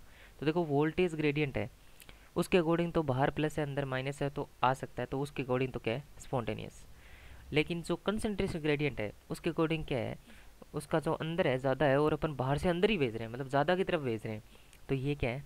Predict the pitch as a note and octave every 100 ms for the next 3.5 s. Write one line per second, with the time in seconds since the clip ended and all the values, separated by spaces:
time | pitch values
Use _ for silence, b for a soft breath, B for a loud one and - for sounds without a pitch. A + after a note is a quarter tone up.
0 | C3 C3 B2 - G#2 G2+ G2 - - A#2+
1 | B2+ D3 D#3 C#3 C3 C3 C3 C3 A2+ D#3
2 | - B B B B2 B2+ A2 G2+ G2 B
3 | B B - F3